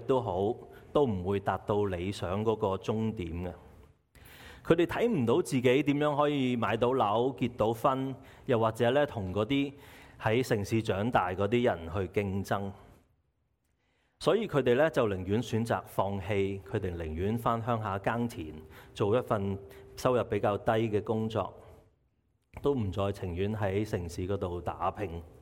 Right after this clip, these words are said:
近年呢個資本家，資本家描述嗰個理想嘅生活呢，喺好多外地去大城市嘅打工仔嚟講，都係遙不可及。實際上呢，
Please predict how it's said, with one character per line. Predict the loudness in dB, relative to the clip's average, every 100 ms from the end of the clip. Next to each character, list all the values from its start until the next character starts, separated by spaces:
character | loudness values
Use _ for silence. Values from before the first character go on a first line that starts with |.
| -20 _ _ _ -20 -20 -20 -20 -20 -20 -20 -8
近 | 0 4 4
年 | 4
呢 | 4
個 | 6 6 6
資 | 2 0
本 | 4 4
家， | 6 4 4 0 -2 -4
資 | 2 6
本 | 6
家 | 6 6 6 4
描 | 4 2
述 | 2 2
嗰 | 4 4
個 | 6 4
理 | 4 0
想 | 2 2 4
嘅 | 2
生 | 2 0 2
活 | 2 2
呢， | 2 2 0 -6 -18 -12 0
喺 | 2
好 | 4 4
多 | 4 4 2
外 | 2 2
地 | 2 2 2 0 -6 -16 -20 -20 -4
去 | 0 2 0 -4 -10 -6
大 | -2 -2
城 | -4 -6
市 | -2 0
嘅 | 0
打 | 0 0
工 | 0 2
仔 | 2 0
嚟 | -4
講， | -4 -4 -6 -10 -20 -20 -20 -20 -2
都 | 0 0
係 | 0 -2 -2 -4 -10 -20 -8
遙 | -4 -2
不 | -4
可 | -4 -4 -4 -4
及。 | -12 -12 -20 -20 -20 _ _ _ _ _ -8
實 | -4 0
際 | 2 2
上 | 0 -2
呢， | 0